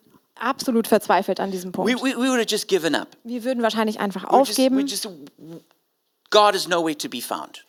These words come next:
Speaker 1: Wir würden wahrscheinlich sagen, "Wow, Gott ist nirgendwo hier."
Speaker 2: We would say, "It's unfair."
Speaker 1: "Es ist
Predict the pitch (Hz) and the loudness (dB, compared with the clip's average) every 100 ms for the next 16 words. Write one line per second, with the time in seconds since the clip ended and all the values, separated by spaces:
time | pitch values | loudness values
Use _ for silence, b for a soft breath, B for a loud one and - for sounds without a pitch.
0 | _ 220 254 254 254 226 - 254 247 226 | _ -10 -4 -2 0 -2 -4 -4 -4 -2
1 | 220 214 208 208 202 190 214 214 - 196 | -4 -4 -2 0 0 -4 -4 -10 -16 -14
2 | 196 208 208 185 180 185 - - 170 202 | -8 -8 -8 -10 -10 -10 -12 -6 -2 -2
3 | 214 233 233 262 - - 214 214 - 175 | -2 -2 0 -2 -4 -4 -4 -4 -2 0
4 | 117 - b b b b _ 226 226 226 | 0 -4 b b b b _ -8 -6 -10